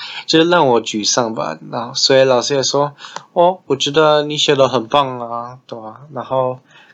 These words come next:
可以再多写啊，再多参加一点啊，这样子。然后，所以我就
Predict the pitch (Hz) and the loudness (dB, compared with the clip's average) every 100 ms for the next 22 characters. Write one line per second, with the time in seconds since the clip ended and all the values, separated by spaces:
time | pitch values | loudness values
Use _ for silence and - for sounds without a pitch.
0 | - - 139 123 139 135 135 120 117 - | -10 2 4 6 4 2 0 -2 -2 -2
1 | 107 104 104 127 127 117 110 110 107 107 | -2 -4 0 0 0 -2 -2 -6 -8 -8
2 | 107 104 151 151 143 131 _ - 117 107 | -8 -10 -12 -12 -12 -14 _ -12 -12 -12
3 | 110 - _ _ _ _ _ _ 170 160 | -16 -20 _ _ _ _ _ _ -20 -20
4 | 123 110 117 113 - 127 120 123 117 127 | -16 -10 -10 -8 -2 2 2 2 2 2
5 | 120 117 | 2 0